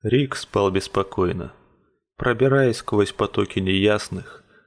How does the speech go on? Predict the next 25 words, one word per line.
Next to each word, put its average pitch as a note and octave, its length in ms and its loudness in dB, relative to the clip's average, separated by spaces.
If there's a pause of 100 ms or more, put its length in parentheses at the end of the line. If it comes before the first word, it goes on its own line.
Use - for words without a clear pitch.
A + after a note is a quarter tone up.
струящихся B2+ 840 2
вокруг G2+ 400 0
него F#2 260 2
снов. F2 440 -4 (920)
Этот D3 360 -2
про F2+ 180 -2
море, F2+ 480 0 (320)
этот G2+ 300 -4
про F#2+ 260 -2
лес, F2+ 460 -2 (340)
а G#2+ 140 -2
тот B2+ 420 0
из G2 180 -4
самого C#3 460 2
детства, - 640 -2 (420)
про C3+ 160 0
воровство C3 580 2
огурцов B2+ 600 0
с - 60 -10
грядки F#2+ 400 -2
соседа. - 640 -4 (1200)
Удержать G2+ 560 0
сон B2+ 580 0
не A2 140 0
удалось, G#2 720 2